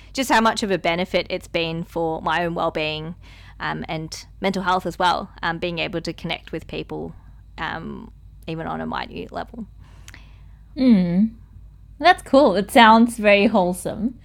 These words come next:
Speaker 2: Um, and I was just thinking about, like, how it compares to, um, Among us, which was the previous,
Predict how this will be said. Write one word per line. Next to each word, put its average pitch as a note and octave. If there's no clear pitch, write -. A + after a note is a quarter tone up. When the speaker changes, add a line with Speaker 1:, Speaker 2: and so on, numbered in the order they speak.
Speaker 2:
Um, E3
and D#3+
I E3
was F3+
just F3+
thinking F3+
about, D3+
like, D3
how D#3+
it C#3+
compares F3+
to, E3
um, D3+
Among E3
us, B3
which E3+
was F3+
the E3+
previous, F3+